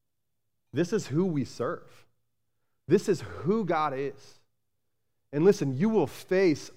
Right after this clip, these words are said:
all kinds of situations in your journey of following Jesus that will seem like there is no hope.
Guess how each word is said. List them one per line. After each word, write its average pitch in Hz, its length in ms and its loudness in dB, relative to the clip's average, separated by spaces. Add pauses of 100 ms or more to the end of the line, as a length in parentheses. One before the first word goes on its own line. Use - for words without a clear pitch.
all 185 240 2
kinds 180 360 -2
of 147 80 -6
situations 156 680 0
in 143 200 -2
your 156 160 0
journey 143 560 -2 (260)
of 131 140 -2
following 143 600 0
Jesus 135 520 -2
that 139 200 0
will 139 180 -2
seem 196 500 0
like 165 260 0
there 156 180 0
is 147 280 -4
no 135 180 -2
hope. 120 360 -4